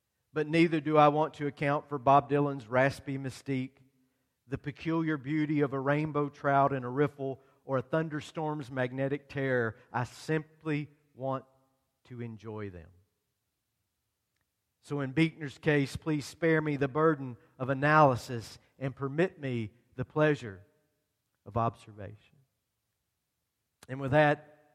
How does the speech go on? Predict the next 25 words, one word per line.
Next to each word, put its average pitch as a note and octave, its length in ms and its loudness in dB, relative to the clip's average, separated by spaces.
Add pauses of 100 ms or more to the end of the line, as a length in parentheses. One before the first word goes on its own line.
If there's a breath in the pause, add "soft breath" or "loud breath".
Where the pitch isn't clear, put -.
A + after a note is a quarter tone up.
(120)
and B2 160 -10
without C3+ 280 2
analysis, C3+ 760 0 (460)
here E3 200 4
are D3 220 6
a C#3 340 0 (280)
few E3 360 2
of C3 220 2
Buechner's D3+ 480 -2
words C3+ 540 -2 (720)
that C3+ 100 0
I C3+ 80 2
carry C3+ 400 0
in A#2 80 -6
my A2 160 -6
heart, G#2 420 -8 (220)
and G2+ 100 -16
I'd G#2+ 120 -10
like G#2+ 180 -6
to G#2 80 -20
share G#2 260 -14
them G2 200 -18
with G2+ 180 -20
you F#2+ 180 -20 (120)
today. F#2 420 -12